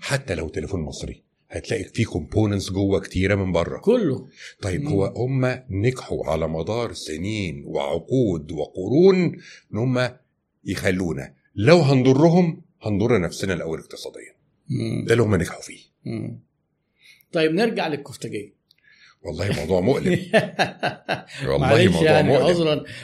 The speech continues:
Speaker 2: هو طبعًا هم مشترك، كلنا دلوقتي متضايقين،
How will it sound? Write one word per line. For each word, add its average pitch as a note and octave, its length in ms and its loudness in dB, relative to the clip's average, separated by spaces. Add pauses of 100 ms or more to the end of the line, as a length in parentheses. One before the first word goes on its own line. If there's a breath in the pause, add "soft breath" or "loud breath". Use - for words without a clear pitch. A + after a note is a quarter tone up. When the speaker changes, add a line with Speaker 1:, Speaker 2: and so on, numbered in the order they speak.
(140 loud breath)
Speaker 2:
هو F#3+ 160 6
طبعًا F3 420 2
هم E3+ 200 2
مشترك، D#3+ 380 0
كلنا D#3 320 2
دلوقتي C#3 400 0
متضايقين، B2+ 680 -4